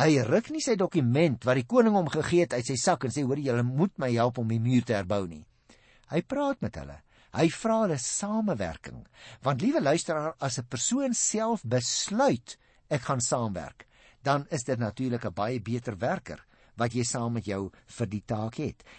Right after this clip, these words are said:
En dit is nog 'n eienskap van hierdie leier, Nehemia. Hy gee nie bevel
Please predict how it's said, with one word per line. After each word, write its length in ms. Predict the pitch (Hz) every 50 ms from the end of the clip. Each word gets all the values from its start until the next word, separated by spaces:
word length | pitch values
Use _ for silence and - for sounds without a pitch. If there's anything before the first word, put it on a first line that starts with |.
| _ _
En 200 | - 135 127 113
dit 220 | 98 139 175 - -
is 220 | 180 151 - - - _ _ _ -
nog 420 | 95 101 123 190 247 220 - - _
'n 140 | 127 131 135
eienskap 760 | - 160 170 160 135 117 104 - - - - 104 92 - _ - _ _ _ _ _
van 240 | - - 131 117 110
hierdie 280 | 113 131 139 143 127
leier, 480 | 107 98 101 127 131 113 92 87 - - _ _ _ _ _
Nehemia. 800 | _ 98 104 107 107 101 104 104 104 107 101 95 76 64 64 - _ _ _ _ _ -
Hy 160 | 101 147 165
gee 300 | 156 - - - 254 269 302
nie 80 | 320
bevel 680 | 294 240 - 135 120 - - - 220 220 208 214 214 208